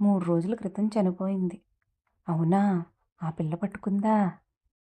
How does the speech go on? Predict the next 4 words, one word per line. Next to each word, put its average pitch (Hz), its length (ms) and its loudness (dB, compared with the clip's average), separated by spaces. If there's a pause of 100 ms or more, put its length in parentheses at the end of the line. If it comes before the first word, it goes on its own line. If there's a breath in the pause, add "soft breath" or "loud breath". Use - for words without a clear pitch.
(580)
"ఇంకేమైనా 196 560 0
చెప్పిందా 208 680 0 (140)
కాంతం 180 380 0
వదిన?" 185 380 0